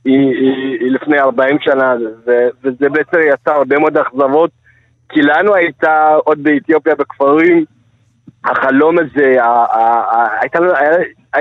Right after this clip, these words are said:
דמ-, היו לנו בדמיוננו, ראינו משהו אחר, ופגשנו משהו אחר. וזה כמובן יצר הרבה מאוד פער, ולצד ה-, הגילוי,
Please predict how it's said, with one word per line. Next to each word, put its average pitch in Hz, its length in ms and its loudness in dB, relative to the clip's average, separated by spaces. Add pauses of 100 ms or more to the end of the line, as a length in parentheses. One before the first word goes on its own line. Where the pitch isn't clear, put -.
דמ-, 156 420 -4
היו 160 140 2
לנו 190 240 0
בדמיוננו, 160 1000 2 (360)
ראינו 151 400 2
משהו 165 380 0
אחר, 160 320 0 (120)
ופגשנו 151 520 -2
משהו 147 340 0
אחר. 120 240 -4 (540)
וזה 143 120 -2
כמובן 208 340 2
יצר 185 300 0
הרבה 156 340 2
מאוד 165 200 0 (120)
פער, 143 520 0
ולצד 135 520 -2
ה-, 127 640 0
הגילוי, 147 1120 2